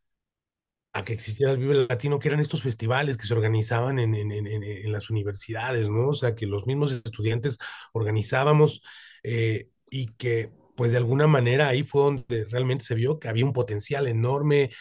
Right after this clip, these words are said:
económicamente hablando y que la industria podría florecer a partir de ahí, ¿no?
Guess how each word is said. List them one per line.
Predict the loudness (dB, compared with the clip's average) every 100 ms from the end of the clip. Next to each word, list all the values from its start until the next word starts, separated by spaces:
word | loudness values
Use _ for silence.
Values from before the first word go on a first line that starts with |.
| -12
económicamente | -8 -2 0 2 2 2 2 0 2
hablando | 2 4 2 0
y |
que | 0
la | 2
industria | 2 2 2 0 0
podría | 0 2 2 2
florecer | 2 0 0 0 0 -2 -18 -10
a | -10
partir | -4 -6 -2 0
de | 4
ahí, | 4 4 2
¿no? | 2 4 2 0